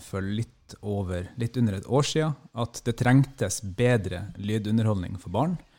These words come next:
Eh, og vi fikk en idé på at vi skulle gjøre folkeeventyr på en ny måte, sånn som vi har gjort mange andre som teaterprosjekter sammen med han her, eh, kompisen, han Sveinung, som er den som er forteller.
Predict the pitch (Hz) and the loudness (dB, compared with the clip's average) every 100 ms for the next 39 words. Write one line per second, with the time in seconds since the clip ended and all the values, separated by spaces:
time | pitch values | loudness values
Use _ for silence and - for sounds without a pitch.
0 | _ _ _ 120 113 113 107 107 104 104 | _ _ _ 2 4 2 0 2 2 2
1 | 104 127 110 98 104 104 - 95 - 101 | 0 0 2 0 0 -2 -4 -6 -6 -8
2 | - 104 107 92 104 117 - 107 110 107 | -4 0 0 0 -4 -2 -2 0 2 2
3 | 90 101 95 107 117 95 92 104 - 90 | -2 -2 2 6 6 4 -2 -4 -8 -10
4 | 87 - 113 107 - 90 87 92 95 _ | -6 0 2 2 0 -4 -2 -4 -6 _
5 | - - - 95 101 95 98 92 92 87 | -14 -12 -6 -2 0 0 0 -2 -6 -4
6 | 92 101 - 101 98 110 101 - 92 - | -2 -2 -4 -4 -2 -4 -4 -8 -6 -4
7 | 98 92 90 90 92 92 92 90 92 92 | -2 -4 -4 -6 -8 -8 -10 -8 -10 -2
8 | 101 - 92 95 92 - 101 104 92 101 | -2 -2 -10 -8 -8 -4 0 0 0 -6
9 | - 90 98 95 92 - 95 127 190 | -6 -4 -4 -4 -6 -6 -2 -2 -2